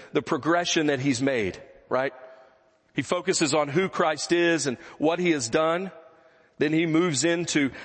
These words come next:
how they should serve one another and love one another. And then they, he moves into how they think. Now it really gets practical.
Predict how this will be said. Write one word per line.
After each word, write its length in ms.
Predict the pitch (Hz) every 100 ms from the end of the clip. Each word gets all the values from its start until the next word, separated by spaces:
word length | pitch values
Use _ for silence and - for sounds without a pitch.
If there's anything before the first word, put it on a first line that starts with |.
| -
how 300 | - 156 170
they 100 | 170
should 240 | 156 147
serve 300 | - 170 170
one 120 | 170
another 360 | 151 151 156 165
and 100 | 139
love 220 | 135 151
one 160 | 160 151
another. 480 | 151 156 156 160 156 - -
And 100 | 131
then 140 | 147
they, 220 | 165 160 -
he 100 | -
moves 420 | 165 156 170 160 147
into 540 | 165 156 170 160 156 -
how 200 | - 170
they 160 | 170 147
think. 500 | - 165 175 175 139
Now 360 | 139 160 190
it 80 | 185
really 260 | 180 175 160
gets 160 | 160
practical. 720 | - - 143 135 135 - 104